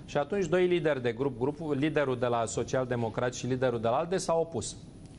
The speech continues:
Acum două săptămâni s-a discutat din nou în Parlamentul European, la Comitetul Liderilor. „Haideți să punem în discuție, în trei octombrie, situația României.”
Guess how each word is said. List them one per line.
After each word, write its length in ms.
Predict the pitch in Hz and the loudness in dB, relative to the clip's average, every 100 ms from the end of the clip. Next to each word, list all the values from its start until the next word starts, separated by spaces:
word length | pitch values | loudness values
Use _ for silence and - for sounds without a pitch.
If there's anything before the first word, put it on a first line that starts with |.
| - - - - - - | -18 -18 -18 -18 -16 -6
Acum 320 | 143 - 208 | -4 -2 0
două 180 | 185 175 | 2 2
săptămâni 420 | 165 156 165 190 | 0 -2 -2 0
s-a 180 | 196 175 | 0 0
discutat 440 | 165 - 165 175 | 0 -4 -2 0
din 80 | 170 | 0
nou 120 | 165 | 0
în 60 | 156 | 0
Parlamentul 560 | 151 139 139 143 143 127 | 0 0 0 -2 0 2
European, 340 | 123 120 165 | 2 0 0
la 120 | 156 | -2
Comitetul 580 | - 143 143 160 156 147 | 0 -2 -2 -2 0 0
Liderilor. 520 | 139 120 110 98 87 110 | 2 2 0 0 -4 -2
„Haideți 320 | 156 180 175 | 0 0 0
să 80 | 151 | 0
punem 320 | 170 170 156 | 0 0 2
în 80 | 143 | 0
discuție, 720 | 127 - 165 160 165 156 156 - | -2 -2 -4 0 2 0 -2 -8
în 140 | 131 | -4
trei 180 | 123 143 | 0 2
octombrie, 520 | 131 - 151 151 147 | 2 0 -2 0 0
situația 400 | 131 - 143 143 | 0 0 0 2
României.” 440 | 135 131 117 95 | 2 2 0 -2